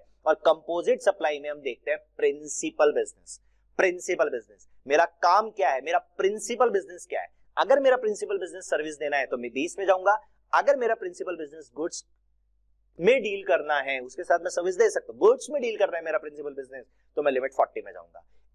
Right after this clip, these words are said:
एक चीज और, ये goods के साथ जो service है, service allow नहीं है composition scheme में, Composition scheme को भी साथ में ले रहा हूं। तो अगर service साथ में दे रहा हूं तो वहां एक limit थी, वहां एक limit थी कि service भी आप एक limit तक ही दे सकते हो, ten percent of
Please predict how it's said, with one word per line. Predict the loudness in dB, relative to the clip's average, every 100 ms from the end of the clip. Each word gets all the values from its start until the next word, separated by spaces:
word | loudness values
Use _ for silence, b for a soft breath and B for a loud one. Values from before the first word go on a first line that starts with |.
| 6
एक | 6 4
चीज | -4 -2
और, | 0 -2 -6 _ _ _ _ _ 2
ये | 4
goods | 6 4 4
के | 2
साथ | 4 4
जो | 2
service | 0 2 4 2 4
है, | 2 -2 _ _
service | 2 4 4 4
allow | 4 4
नहीं | 2 -2
है | -2
composition | -2 -4 -8 -8 -8
scheme | -10 -6 -4 -2 -2
में, | -4 _ _ _ _ _ _
Composition | -2 0 -2 -2 -4 -8
scheme | -6 -4 2
को | 4
भी | 4
साथ | 4 2
में | 0
ले | -2
रहा | -2
हूं। | -4 _ _ _
तो | -8
अगर | 0 2 4 6 6
service | 4 2 2 2 0 -2 0
साथ | 4 4 2
में | -4 -8
दे | 0 2
रहा | 4
हूं | 2
तो | 0
वहां | 2 2
एक | 0
limit | -2 -2 -4
थी, | -8 -10 -14 _ _ _ _ _ _
वहां | 2 4 2
एक | -2
limit | -4 -6 -2
थी | -4
कि | -2 -10
service | 4 6 6 4 2
भी | -4 0 2
आप | 4 4 4 0
एक | -8 -4
limit | -4 -4
तक | -6 -4
ही |
दे | -2 -2
सकते | -2 -2
हो, | 2
ten | 2 0
percent | -2 -2 4
of | 4